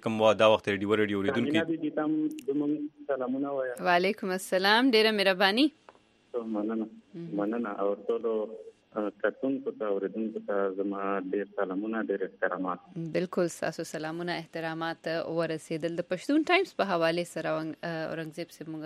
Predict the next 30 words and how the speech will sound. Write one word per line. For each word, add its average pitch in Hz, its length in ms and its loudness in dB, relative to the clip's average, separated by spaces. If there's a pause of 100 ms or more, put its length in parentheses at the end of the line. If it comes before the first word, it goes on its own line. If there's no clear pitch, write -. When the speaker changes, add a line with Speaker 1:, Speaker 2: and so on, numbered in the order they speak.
Speaker 3:
خبرې 165 340 -8
اترې 160 300 -12 (100)
کولې. 202 320 0 (480)
ټولو 269 280 4
ناو-، 180 240 2 (100)
لاول 190 340 4
به 185 160 2
تاسو 170 300 2
نه 165 80 -2 (100)
دا 196 60 8 (100)
پوښتل 165 400 -6
غواړو، 160 300 -4 (800)
ولې 359 300 4
دې 285 80 4 (120)
ته 214 80 6
هم 185 160 -6
خیال 269 380 4
شو 185 160 0 (320)
پښتون 185 360 -6 (120)
ټایمز 180 340 -4 (100)
ته 160 80 -2 (540)
یو 156 160 -6 (340)
اخبار 190 460 2
د 170 160 -4
پښتنو 175 500 -4
دپاره، 156 460 -4 (1160)
چې 160 120 -10 (160)
هغه 160 280 -4 (280)
آنلاین 185 560 6
وي 147 80 0